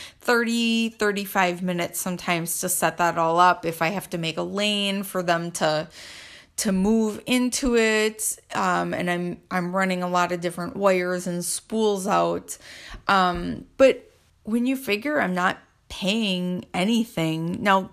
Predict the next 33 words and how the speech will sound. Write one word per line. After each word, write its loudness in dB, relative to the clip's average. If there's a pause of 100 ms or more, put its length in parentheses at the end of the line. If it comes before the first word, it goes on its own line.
and 2
I 2
don't 0
have 2
an -2
ideal 0
setup. 0 (580)
Um, 4
once 0
we 2
are 2
at 2
the 0
new -2
place 0
and 2
this -2
is -2
laid 0
out 2
kind 0
of -4 (100)
in 0
a 2
wagon 4
wheel 2
style, 6
so 4
it'll -4
be -2
like -2
pie 2
slices 0